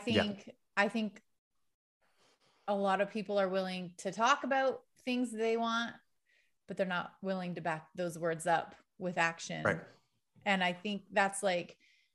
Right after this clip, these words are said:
Speaker 2: and I don't know if it's this generation we're in where, like, we crave easy, we crave
Speaker 1: Right.
Speaker 2: like, safe, we crave stability, we crave all of these things that, like, I feel like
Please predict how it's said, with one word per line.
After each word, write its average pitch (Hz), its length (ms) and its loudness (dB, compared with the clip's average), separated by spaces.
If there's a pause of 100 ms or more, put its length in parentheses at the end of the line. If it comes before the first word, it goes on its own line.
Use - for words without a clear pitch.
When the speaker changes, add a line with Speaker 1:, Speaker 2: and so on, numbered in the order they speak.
(200)
Speaker 2:
and 220 100 2
I 247 80 2
don't 349 120 2
know 330 140 2
if 277 80 -4
it's 254 160 -2
this - 240 -6 (380)
generation 190 760 -2
we're 277 160 2
in 285 360 0
where, 202 140 4
like, 170 280 0
we 175 140 -4
crave 190 600 0 (340)
easy, 220 600 -2
we 190 120 -4
crave 180 600 0 (380)
Speaker 1:
Right. - 180 6 (360)
Speaker 2:
like, 175 240 0
safe, 208 600 0
we 196 140 -2
crave 170 340 -4
stability, 190 880 -2
we 175 140 -2
crave 175 400 0 (400)
all 233 200 8
of 254 120 6
these 190 280 -2
things 240 540 2
that, 208 220 0
like, 196 280 4
I 196 80 2
feel 247 320 4
like 202 440 4